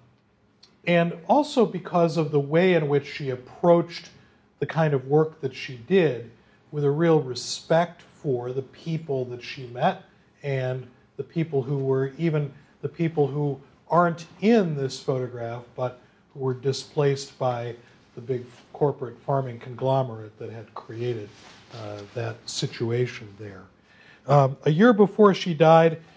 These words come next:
she summed up her new vision, or her vision rather,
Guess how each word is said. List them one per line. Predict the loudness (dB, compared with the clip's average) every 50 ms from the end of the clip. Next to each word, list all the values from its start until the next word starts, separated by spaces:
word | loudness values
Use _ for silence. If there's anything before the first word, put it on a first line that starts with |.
| _ _ _
she | -8 -4 -4
summed | -2 2 2 4 4 6 6
up | 4 4 4
her | 0 -2 -2
new | 0 2 2 2 2
vision, | 2 4 6 8 8 8 6 4 -2 -4 -4 -4
or | -2 -2 0 2
her | 2 2
vision | 2 4 4 4 4 4 2 0 0 2
rather, | 2 2 2 2 2 0 -2 -2